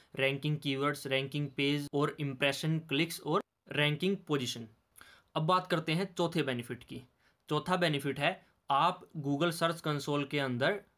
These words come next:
schema data, एएमपी, मोबाइल यूजेबिलिटी और ऐसे ही दूसरे सर्च फीचर से रिलेटेड इश्यूज को फाइंड आउट कर सकते हैं और ट्रबल शूट कर सकते हैं। लास्ट और जो पांचवा बेनिफिट है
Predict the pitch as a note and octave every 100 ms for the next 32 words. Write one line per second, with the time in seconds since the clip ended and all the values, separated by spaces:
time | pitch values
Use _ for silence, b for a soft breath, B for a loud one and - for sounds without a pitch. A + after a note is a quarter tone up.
0 | _ - - - D#3+ D#3+ D#3+ D#3 F3 F3+
1 | - C#3+ C#3 C#3 C3+ F3 D#3 C3+ B2 C#3+
2 | D#3 D3 D3+ D3+ D3+ E3+ D#3+ E3+ - D3
3 | D#3 G3 G3 D3+ D3 D3+ F3 F3+ - E3
4 | E3+ - D3+ D#3 E3 D#3+ E3 D3 C3+ D#3
5 | D#3+ C#3+ C3+ D3 D#3 C3 D3 A#3 B B
6 | B - C#3+ C#3 C#3 D3+ D#3+ D#3 C#3 C#3
7 | - C3+ D#3 D3 E3 F3 C#3 C3 C3 E3
8 | F#3+ - C#3+ C3 - A#2 A#2 - b b
9 | b b b _ C3 C#3 F#3 - - E3
10 | D#3+ E3+ D3 D3+ E3 F#3 D#3 C3 B2 C3
11 | C#3+ G3